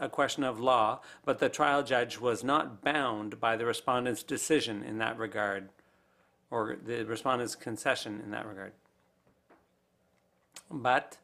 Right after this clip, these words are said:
there was no explanation of why that period was rejected, no implicit or explicit explanation,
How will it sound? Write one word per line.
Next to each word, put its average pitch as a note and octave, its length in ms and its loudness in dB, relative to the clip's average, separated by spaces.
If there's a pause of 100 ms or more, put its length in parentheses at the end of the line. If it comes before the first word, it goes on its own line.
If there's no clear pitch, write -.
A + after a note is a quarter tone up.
(440)
there C3 160 2
was A#2+ 280 2
no C#3+ 640 4
explanation C3+ 1040 -2
of A2+ 300 -2
why A#2+ 480 2
that A#2 340 0 (460)
period C3+ 520 4
was A2+ 540 2
rejected, D#3 840 -2
no B2 240 -2
implicit C#3+ 600 0
or B2+ 160 -2
explicit - 600 -4
explanation, B2 840 -4